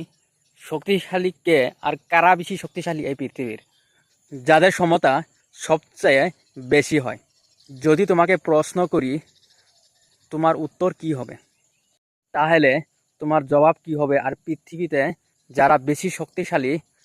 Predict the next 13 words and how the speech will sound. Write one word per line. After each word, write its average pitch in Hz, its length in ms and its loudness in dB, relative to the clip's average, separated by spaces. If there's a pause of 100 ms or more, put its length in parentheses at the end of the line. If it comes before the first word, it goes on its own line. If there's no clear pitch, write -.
(720)
যারা 151 420 4 (520)
বেশি 165 260 2
ধৈর্যশীল, 180 600 0 (460)
তারাই 160 280 6
এই 156 140 2
পৃথিবীর 160 540 0 (420)
বেশি 135 320 -4
শক্তিশালী। 143 600 -6 (1160)
তুমি 165 200 0 (480)
খেয়াল 170 280 2
করলেই 147 380 0 (320)
বুঝতে 147 360 -4
পারবে। 123 240 -4